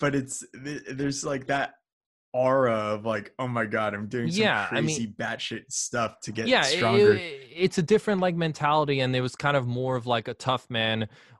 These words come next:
Speaker 2: or, you
Speaker 1: Yeah.
Speaker 2: know, very, like, brawn-esque training methods as opposed to brain. But, I mean,
Speaker 1: Yeah.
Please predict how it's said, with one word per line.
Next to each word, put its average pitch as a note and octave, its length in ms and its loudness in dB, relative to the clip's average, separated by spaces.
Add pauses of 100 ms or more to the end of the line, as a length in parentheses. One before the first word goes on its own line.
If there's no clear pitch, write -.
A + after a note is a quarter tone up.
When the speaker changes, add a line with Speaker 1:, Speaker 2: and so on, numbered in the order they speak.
Speaker 2:
or, - 140 8
you C3+ 140 6
Speaker 1:
Yeah. - 20 2
Speaker 2:
know, A2+ 260 2
very, C3 520 4
like, A2+ 340 0 (720)
brawn-esque C3 1040 2
training B2 460 -2
methods G#2 380 -4
as A2 180 -2
opposed A2 500 -6
to A2 120 -10
brain. F#2+ 640 -6
But, A#2 240 -2
I A#2+ 100 -2
mean, B2+ 300 -2
Speaker 1:
Yeah. A#2+ 300 4